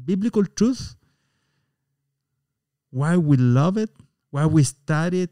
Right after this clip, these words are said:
memorize it, and pray the scriptures? God is always right about all things. God is the definition of what is right and what is truth.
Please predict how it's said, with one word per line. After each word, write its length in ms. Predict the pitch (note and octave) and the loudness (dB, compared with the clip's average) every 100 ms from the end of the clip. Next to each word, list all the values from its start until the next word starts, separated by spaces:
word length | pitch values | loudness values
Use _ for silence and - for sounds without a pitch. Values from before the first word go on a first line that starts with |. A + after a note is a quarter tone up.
| - | -4
memorize 600 | D3 F3 E3+ E3 E3 D#3 | 0 2 2 0 -2 -4
it, 80 | C#3+ | -2
and 220 | C#3+ C3+ A#2+ - | 0 0 0 -2
pray 260 | C#3+ D#3+ | -2 -2
the 120 | F#3 F3+ | -4 -6
scriptures? 720 | - F#3+ - A3+ A3 - - _ _ _ _ _ C3 | -8 -10 -6 -8 -8 -12 -18 _ _ _ _ _ -2
God 200 | D#3+ F#3 | 2 2
is 200 | - E3+ | 0 -2
always 440 | F#3+ G3 F#3+ - | -2 -2 -4 -4
right 260 | C#3+ D3+ D#3+ | -2 -2 -2
about 240 | D3+ C#3 - | -4 -6 -6
all 240 | C3+ E3 | 0 0
things. 600 | D#3 - E3+ D#3 - - _ _ _ _ _ _ _ | 0 -4 -4 -4 -6 -14 _ _ _ _ _ _ _
God 140 | E3+ G3+ | 2 2
is 160 | F#3 | 2
the 100 | F3+ | 0
definition 1040 | D3+ D#3+ - C#3+ B2+ D3+ C4+ A3+ - C3 B2+ | -2 -4 -2 0 4 6 4 4 0 0 0
of 180 | B2 A#2 | -2 -2
what 180 | B2 | -2
is 160 | A#2+ A2+ | -2 -4
right 480 | A2 A2 B2 C#3 C3+ - _ _ _ - | -4 -2 -2 -4 -8 -18 _ _ _ -6
and 320 | B2 A#2 A#2 | -4 -2 -4
what 180 | A2+ A2+ | -4 -6
is 180 | A2 - - | -8 -12 -12
truth. 360 | - B2 - | -10 -10 -16